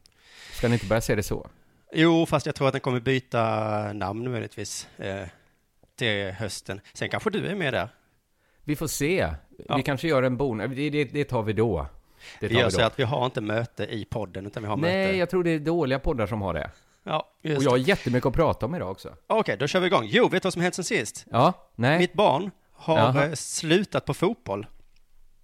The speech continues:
Speaker 1: Slutat? Alltså, jag visste inte att han hade börjat.
Speaker 2: Nej,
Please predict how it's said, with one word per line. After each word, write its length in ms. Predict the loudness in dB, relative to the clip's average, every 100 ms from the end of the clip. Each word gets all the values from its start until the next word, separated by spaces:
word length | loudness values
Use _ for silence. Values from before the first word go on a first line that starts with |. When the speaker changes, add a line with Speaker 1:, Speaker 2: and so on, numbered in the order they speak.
| -8
Speaker 1:
Slutat? 500 | -2 2 2 0 0
Alltså, 300 | 0 2 0
jag 340 | 0 2 2
visste 180 | 2 0
inte 140 | 0
att 60 | 2
han 100 | 2
hade 120 | 2
börjat. 640 | 6 6 6 4 0 -10 -18 -16 -2
Speaker 2:
Nej, 140 | -2